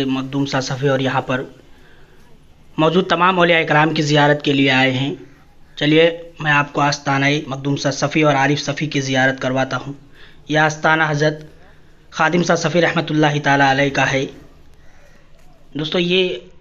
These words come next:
आस्थाना मुबारक है हज़रत मखदूम साहब सफ़ी रहमतुल्लाहि ताला अलैह का, जो कि सफ़ीपुर की बहुत ही मशहूर व मारूफ दरगाह है। और ये बगल में आस्थाना है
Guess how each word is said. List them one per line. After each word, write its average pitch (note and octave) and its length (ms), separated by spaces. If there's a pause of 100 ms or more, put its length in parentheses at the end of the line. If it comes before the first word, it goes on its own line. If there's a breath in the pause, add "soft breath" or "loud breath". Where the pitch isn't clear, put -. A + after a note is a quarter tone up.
(100)
आस्थाना E3 440
मुबारक D#3 400
है D#3 80
हज़रत D3+ 200
मखदूम C#3+ 320
साहब C#3+ 180
सफ़ी D3 280
रहमतुल्लाहि C#3+ 680
ताला C3 300
अलैह B2+ 220
का, C3+ 200 (1300 soft breath)
जो D#3+ 100
कि E3+ 120
सफ़ीपुर G3 420
की G3 140
बहुत F3 220
ही F3+ 60
मशहूर D#3+ 280
व D3+ 40
मारूफ D3 320
दरगाह C#3 320
है। C#3 200 (380)
और D3 100
ये E3 120
बगल E3+ 280
में F3+ 100
आस्थाना E3 480
है D#3+ 160